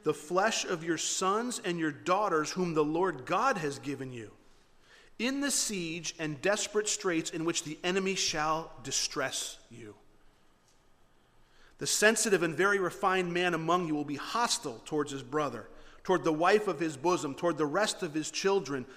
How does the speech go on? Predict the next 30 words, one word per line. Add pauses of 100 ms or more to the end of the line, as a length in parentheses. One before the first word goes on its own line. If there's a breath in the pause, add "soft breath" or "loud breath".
whom
he
leaves
behind,
so
that
he
will
not (320 loud breath)
give
any
of
them
the
flesh
of
his
children
whom
he
will
eat, (720 soft breath)
because
he
has
nothing
left (100)
in
the
siege